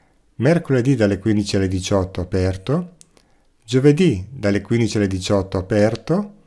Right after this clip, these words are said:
venerdì dalle quindici alle diciotto aperto, sabato chiuso.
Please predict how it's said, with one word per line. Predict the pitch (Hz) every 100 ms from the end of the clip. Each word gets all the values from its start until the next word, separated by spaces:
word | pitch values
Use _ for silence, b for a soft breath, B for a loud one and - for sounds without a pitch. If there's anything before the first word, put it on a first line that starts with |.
| b b b b -
venerdì | 110 123 139 131 127 139 110 -
dalle | 107 107
quindici | 131 131 107
alle | 101
diciotto | 98 113 107 139
aperto, | 180 131 98 95 - 185 - b b b b _
sabato | - - 170 175 180
chiuso. | - 101 92 92 92 92